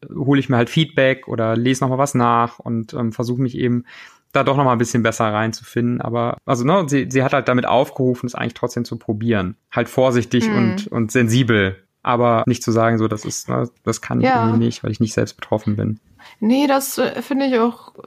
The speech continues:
Speaker 2: man sollte es das nicht deswegen nicht machen, aber man sollte, finde ich, schon ein bisschen drüber nachdenken. Oder
Speaker 1: Mhm.
Speaker 2: ich finde zumindest es gut, wenn man drüber nachdenkt. Ich habe auch neulich einen schönen Artikel über Charaktererschaffung gelesen auf Donnerhaus. Das ist ein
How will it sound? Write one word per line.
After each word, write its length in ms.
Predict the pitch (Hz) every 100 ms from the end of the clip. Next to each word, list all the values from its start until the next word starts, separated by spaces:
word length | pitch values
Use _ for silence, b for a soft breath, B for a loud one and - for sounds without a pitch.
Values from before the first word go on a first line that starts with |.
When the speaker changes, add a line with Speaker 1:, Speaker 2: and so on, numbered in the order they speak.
| -
Speaker 2:
man 140 | 220
sollte 240 | 220 247 233
es 120 | 208
das 120 | 226
nicht 240 | 226 240 -
deswegen 360 | 226 190 185
nicht 240 | 196 247 196
machen, 420 | 185 220 254 254
aber 220 | - 202
man 120 | 190 190
sollte, 260 | 190 196
finde 200 | 208 233
ich, 100 | 226
schon 140 | - 220
ein 40 |
bisschen 200 | 214 220
drüber 180 | 214 190
nachdenken. 360 | 180 208 131
Oder 80 | 117
Speaker 1:
Mhm. 40 | 101
Speaker 2:
ich 340 | 104 - - -
finde 380 | - 190 190 190
zumindest 580 | - 202 202 208 -
es 140 | 202 -
gut, 200 | 262 247
wenn 80 | 190
man 120 | 196
drüber 240 | 202 196
nachdenkt. 480 | 190 190 208 247 247
Ich 80 | -
habe 140 | -
auch 100 | 202
neulich 340 | 208 208 226 -
einen 160 | 196
schönen 260 | 202 240 226
Artikel 380 | 202 - 226 190
über 380 | 190 190 185 190 -
Charaktererschaffung 960 | - 185 226 - 208 196 - 202 233 220
gelesen 580 | 208 190 208 240 277 302
auf 680 | - 202 214 - - - _
Donnerhaus. 840 | 226 311 214 175 175 175 202 -
Das 120 | - -
ist 80 |
ein 200 | 185 190